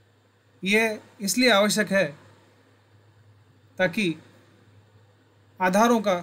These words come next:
रोटेशन को कंट्रोल किया जा सके, वह घूमे नहीं या उनमें किसी प्रकार का टॉर्शन या टिल्टिंग उत्पन्न ना हो।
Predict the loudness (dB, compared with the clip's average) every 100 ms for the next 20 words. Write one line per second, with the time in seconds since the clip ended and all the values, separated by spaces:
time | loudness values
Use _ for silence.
0 | -6 -4 0 0 0 -2 -4 -6 -8 -18
1 | _ -4 -2 -2 -2 -2 -2 0 0 -2
2 | -6 -8 -12 -14 _ _ -20 -4 0 0
3 | 0 -10 -20 _ _ _ _ _ _ _
4 | _ _ _ _ -14 -2 0 2 2 0
5 | 0 -4 -4 -2 -2 -4 -16 -20 -20 _
6 | _ -6 0 0 0 -2 -4 -2 -2 0
7 | 0 0 0 0 0 -2 -2 -2 -2 -2
8 | -4 -4 -4 -2 -2 -4